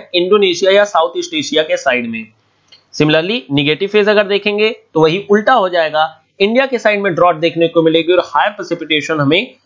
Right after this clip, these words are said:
Indian Ocean के, मतलब कि South East Asian side में देखने को मिल जाती है। Indian Ocean Dipole also affect the strength of monsoon over the Indian subcontinent। Indian Ocean Dipole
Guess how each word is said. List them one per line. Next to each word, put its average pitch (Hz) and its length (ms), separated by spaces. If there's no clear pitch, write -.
Indian 214 240
Ocean 160 360
के, 202 200
मतलब 156 300
कि 185 80
South 165 300
East - 180
Asian 147 360
side 143 260
में 202 120
देखने 135 280
को 208 180
मिल 131 140
जाती 123 340
है। 107 200
Indian 170 280
Ocean 180 220
Dipole 202 340
also 214 360
affect 190 320
the 180 120
strength 214 400
of 190 160
monsoon 196 460
over 151 220
the 175 140
Indian 180 280
subcontinent। 120 720
Indian 247 260
Ocean 196 420
Dipole 226 380